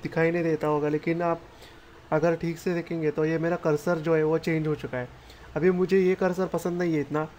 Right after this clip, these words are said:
तो मैं फिर से वो rocket वाला cursor apply करूँगा। तो वैसे ही आप राइट क्लिक पे जाइए और change mouse pointers, personalization में change mouse pointers पे जाइए और यहाँ पे फिर से आप browse कीजिए।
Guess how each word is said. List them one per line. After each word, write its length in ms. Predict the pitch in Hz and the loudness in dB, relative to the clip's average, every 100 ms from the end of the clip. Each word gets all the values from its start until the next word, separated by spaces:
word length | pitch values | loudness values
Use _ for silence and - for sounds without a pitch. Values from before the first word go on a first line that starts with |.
| - - - - | -20 -20 -20 -4
तो 100 | 170 | 0
मैं 160 | 170 180 | 2 2
फिर 180 | 185 165 | 0 -2
से 340 | - 185 202 - - | 0 0 0 -6 -2
वो 120 | 160 175 | 2 4
rocket 320 | 165 165 185 | 2 0 0
वाला 200 | 185 180 | 0 0
cursor 380 | 175 160 180 196 | -2 0 -2 -2
apply 300 | 175 156 151 | -2 0 0
करूँगा। 360 | 143 131 127 120 - - | 0 -4 -6 -8 -14 -4
तो 80 | 160 | 0
वैसे 280 | 160 165 190 | 4 4 4
ही 60 | 190 | 2
आप 160 | 175 | 2
राइट 200 | 160 156 | 2 0
क्लिक 140 | 175 175 | -2 -4
पे 100 | 185 | -2
जाइए 220 | 175 170 175 | -2 0 0
और 260 | 175 185 - - - | 0 -2 -8 -20 -2
change 240 | 175 185 180 | 2 4 4
mouse 300 | 165 160 160 | 2 2 0
pointers, 640 | 175 156 147 131 127 - - - - - | 0 0 0 -4 -4 -16 -20 -20 -10 -2
personalization 640 | 160 156 175 180 175 185 | -2 0 -2 -2 -2 -2
में 280 | 175 180 220 - - - - | -4 -2 -4 -8 -20 -14 0
change 240 | 180 190 | 2 4
mouse 260 | 180 160 160 | 2 0 -2
pointers 380 | 175 160 160 160 | -2 -2 -4 -4
पे 140 | 170 | -2
जाइए 340 | 151 123 120 123 - - - - - - - - - - - 165 | -2 -2 -8 -12 -20 -20 -20 -20 -20 -20 -20 -20 -20 -20 -6 0
और 140 | 156 | 4
यहाँ 160 | 160 160 | 4 2
पे 120 | 180 | 0
फिर 140 | 170 | -2
से 120 | 160 | 0
आप 100 | 185 | 0
browse 320 | 151 156 160 - | 2 2 2 0
कीजिए। 340 | 151 143 | -2 -2